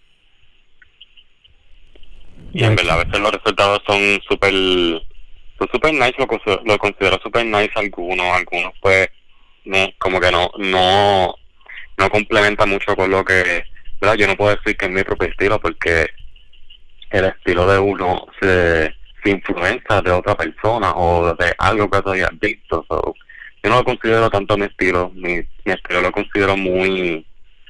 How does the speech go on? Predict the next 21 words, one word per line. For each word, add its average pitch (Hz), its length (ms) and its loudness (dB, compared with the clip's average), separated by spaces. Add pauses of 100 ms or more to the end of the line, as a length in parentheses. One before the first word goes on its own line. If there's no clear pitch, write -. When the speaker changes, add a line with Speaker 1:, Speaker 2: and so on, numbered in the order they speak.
(1300)
Speaker 1:
muy 110 160 2
inconsistente, 98 1300 0
este, 82 480 0
cada, 95 400 2
cada 95 260 4
post 113 280 -2
que 113 120 2
yo 110 120 4
hago, 107 420 2
y 95 80 -2
a 87 60 4
veces 95 240 -2
miro 95 220 0
mi 92 100 -6
perfil, 90 440 -4
yo 92 100 -2
digo, 90 540 0
"Wow", 82 240 2 (680)
o - 40 -20
sea, 87 180 2
de, 85 300 2